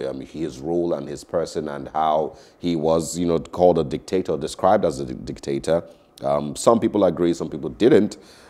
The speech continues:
Um, but, you know, over time, you know, and after being in power for so long, he eventually,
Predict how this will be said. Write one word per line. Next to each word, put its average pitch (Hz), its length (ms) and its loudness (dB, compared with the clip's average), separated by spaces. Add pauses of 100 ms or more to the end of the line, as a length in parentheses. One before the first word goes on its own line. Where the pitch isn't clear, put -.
(100)
Um, 80 260 4
but, 85 300 2
you 123 180 0
know, 123 100 8
over 135 180 10
time, 101 480 2
you 73 80 -8
know, 76 80 -6
and 76 240 -6
after 87 180 -4
being 82 160 -2
in 78 100 -6
power 78 180 0
for 76 120 -4
so 104 220 4
long, 67 420 2
he 78 140 -4
eventually, 85 580 -2